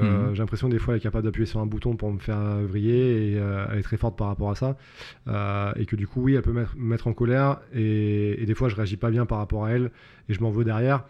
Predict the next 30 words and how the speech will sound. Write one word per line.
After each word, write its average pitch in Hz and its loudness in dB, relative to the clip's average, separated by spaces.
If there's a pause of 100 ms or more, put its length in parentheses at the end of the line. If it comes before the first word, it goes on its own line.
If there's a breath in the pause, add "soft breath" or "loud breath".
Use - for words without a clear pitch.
(380 loud breath)
Mais, 107 2
euh, 101 0 (360)
et 120 0
j'essaie 120 4
de 127 6
lui 117 2
expliquer, 113 0
de 123 2
dire, « 104 -2
Bah 101 -4
voilà, 110 0
là, 113 0 (100)
en 107 -2
faisant 101 -2
ça, 123 0
tu 113 -6
m-, 104 -2
tu - -6
m'as 107 0
mis 107 0
un 107 -2
peu 110 -2
en 101 -2
colère, 120 0
même 107 -2
si 113 -4
j'y 110 0
arrive 107 -2
pas 113 0
toujours. » 123 0